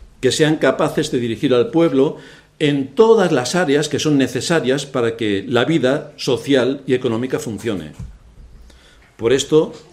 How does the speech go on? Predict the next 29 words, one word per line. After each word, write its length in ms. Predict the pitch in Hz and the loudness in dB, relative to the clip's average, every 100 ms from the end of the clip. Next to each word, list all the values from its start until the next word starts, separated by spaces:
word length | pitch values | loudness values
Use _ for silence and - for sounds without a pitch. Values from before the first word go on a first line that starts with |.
| - - _ | -20 -20 _
toma 280 | - 135 147 | 0 2 2
conciencia 760 | 143 135 127 180 185 180 - 135 | 2 0 2 2 2 0 0 0
de 120 | 123 | 0
la 100 | 120 | -2
necesidad 520 | 113 107 110 120 135 | -6 -8 -8 -2 0
de 80 | 143 | 2
empadronar 680 | 131 117 127 127 117 131 160 | 0 0 -2 -2 -4 -2 0
al 200 | 127 113 | 0 0
pueblo. 440 | 156 151 92 76 - _ | 4 4 4 -6 -12 _
Vamos 260 | 113 127 107 | -8 -6 -6
a 40 | |
saber 240 | 123 143 - | -2 -2 0
quiénes 260 | 135 135 | -2 0
somos, 400 | 175 151 160 202 - _ _ | -2 -2 -4 -6 -16 _ _
de 140 | - 120 | -4 -2
dónde 260 | 135 135 | -2 -2
somos 400 | 131 180 165 185 - - - - | -2 -2 -4 -8 -12 -20 -20 -16
y 100 | - | -10
cómo 180 | 131 160 | -4 -2
nos 120 | 131 | 0
vamos 220 | 131 123 113 | -2 -6 -6
a 40 | |
organizar. 600 | 101 95 87 170 120 - - - | -6 -6 -6 -4 -6 -8 -18 -6
Para 100 | 101 | -6
esto 140 | 104 | -4
nos 140 | 131 123 | -6 -6
tenemos 260 | 113 117 | -8 -8
que 80 | 98 | -8
empadronar. 560 | 95 101 90 104 143 | -8 -6 -6 -4 -6